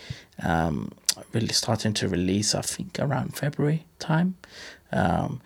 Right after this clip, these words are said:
and Defected is a great place. Uh, you know, they've got, um, a massive team. Um, and I think that's the advantage over some of the other labels who, I, I've said it in so many places, and I keep on saying it, salute to everybody.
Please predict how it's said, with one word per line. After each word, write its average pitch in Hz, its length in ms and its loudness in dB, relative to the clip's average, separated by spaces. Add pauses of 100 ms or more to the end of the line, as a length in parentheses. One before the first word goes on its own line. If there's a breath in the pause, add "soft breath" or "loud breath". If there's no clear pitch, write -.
(160 soft breath)
and 135 80 6
Defected 147 320 10
is 127 80 8
a 123 80 10
great 117 240 10
place. 113 320 8
Uh, 107 160 8
you 113 160 2
know, 110 220 8
they've 107 200 4
got, - 240 8 (840 loud breath)
um, 104 480 6 (220)
a 123 40 4
massive 131 380 8
team. 113 460 4 (560)
Um, 98 560 8
and 123 160 10
I 107 40 10
think 107 300 4
that's 107 200 6
the 117 80 8
advantage 107 680 6
over 113 260 6
some 107 260 6
of 104 40 4
the - 160 6
other 120 220 6
labels 117 640 6 (280 loud breath)
who, 120 340 8 (500)
I, 117 200 8 (120)
I've 120 140 6
said 131 180 2
it 80 80 6
in 117 180 6
so 123 160 8
many 110 160 6
places, 110 480 4
and 95 100 6
I 98 100 2
keep 131 340 4
on 117 100 6
saying 101 220 8
it, 85 60 4
salute 113 420 6
to - 120 2
everybody. 107 640 4